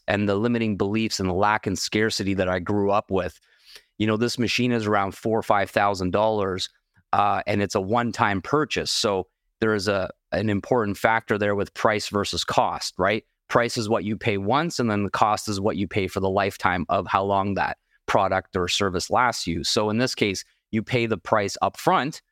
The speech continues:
but the cost is, like, pennies over the course of fifteen, twenty years. I still have the original machine from fifteen years ago, and it's operating the same way. And so it saved me so much money over the, that time frame of not buying bottled water and all the other products it replaces. So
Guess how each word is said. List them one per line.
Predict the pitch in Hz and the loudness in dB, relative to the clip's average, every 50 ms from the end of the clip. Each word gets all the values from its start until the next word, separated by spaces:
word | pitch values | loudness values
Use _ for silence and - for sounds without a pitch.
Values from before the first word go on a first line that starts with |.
| _ _ _ _ - | _ _ _ _ -6
but | 101 95 117 113 110 101 - | 0 2 2 2 2 0 -4
the | 101 104 104 104 - | -4 -2 -2 -2 -2
cost | - - - 127 120 123 117 - - | -2 0 2 2 2 2 0 -2 -4
is, | 107 95 | -2 0
like, | 101 98 - - | 0 0 -2 -4
pennies | - - 127 120 117 110 107 98 107 | -4 -2 0 2 2 0 0 0 0
over | 104 98 101 | 0 0 0
the | 95 95 | -2 -2
course | - - 101 98 92 - | -2 -2 -2 0 0 -2
of | 95 82 | -4 -4
fifteen, | - 101 92 - - 95 92 87 | -2 -4 -4 -2 -2 -2 -2 -2
twenty | - - 92 92 95 | 0 0 0 0 0
years. | 92 92 92 104 | 0 0 0 0
I | - 113 120 120 110 | 2 2 2 2 2
still | 104 - - - 117 107 | 0 -4 -2 -2 0 2
have | 98 110 107 104 104 | 2 2 2 2 0
the | 98 - | 0 0
original | 104 107 98 107 117 117 107 104 107 104 98 | 0 0 0 0 0 0 0 -2 0 0 0
machine | 95 95 92 - - - 143 131 120 110 101 95 - _ _ _ _ _ _ _ | -2 -4 -4 -2 -2 0 0 0 0 -2 -2 -4 -8 _ _ _ _ _ _ _
from | - - 120 107 95 - - | -2 0 0 0 0 -6 -10
fifteen | - - 120 110 - - 113 104 104 110 | -8 -4 -2 -2 -2 -2 -2 0 2 2
years | 110 113 113 104 | 2 2 0 0
ago, | 107 98 101 98 98 98 - _ _ _ - | 0 0 0 0 0 0 -2 _ _ _ -4
and | 95 110 | -2 -2
it's | 107 - - | 0 0 2
operating | 107 113 107 - 107 107 104 98 101 98 | 2 2 2 2 0 0 0 0 0 -2
the | 98 - | -2 -2
same | - - 110 101 101 101 | 0 0 0 0 0 0
way. | 98 107 98 85 76 - - - | 0 0 0 -2 -4 -8 -6 -2
And | 98 110 104 101 92 | -2 0 0 0 -2
so | - - 110 101 98 92 - _ _ _ _ _ _ - | 0 0 2 2 0 -2 -6 _ _ _ _ _ _ -2
it | 107 110 98 - | -2 -2 -2 -2
saved | - - - - 135 127 131 127 117 107 | -6 -6 -2 0 0 2 2 0 0 -2
me | 117 113 110 101 | 0 0 0 0
so | - - - 123 120 | 0 0 0 0 2
much | 117 113 107 101 - - | 2 0 0 0 0 0
money | 113 117 117 117 110 107 | 2 2 2 2 0 0
over | 101 107 107 98 107 101 | 0 0 0 0 -2 0
the, | 95 104 101 - - | 0 0 0 0 0
that | 98 104 95 90 - | 0 0 0 0 0
time | - - 113 123 131 123 | 2 2 2 2 2 2
frame | - 151 151 156 151 - | 2 2 2 2 0 2
of | - 101 101 98 92 | 2 2 2 2 2
not | 101 104 104 110 104 98 | 2 2 2 2 2 2
buying | 110 107 107 107 104 | 2 2 2 2 0
bottled | 95 98 101 104 104 104 104 98 | 0 2 2 2 2 0 0 0
water | 101 98 101 101 101 101 | 2 2 2 2 2 2
and | 98 98 | 2 2
all | 98 98 98 | 2 2 2
the | 98 | 2
other | 82 95 98 98 | 2 2 0 0
products | 90 - 104 95 95 98 - - | 0 0 0 2 2 0 -2 -2
it | 95 | -2
replaces. | 85 92 - 110 110 107 - 85 - | -2 0 0 0 0 0 -2 -2 0
So | - 117 101 101 - | 0 0 0 -2 -6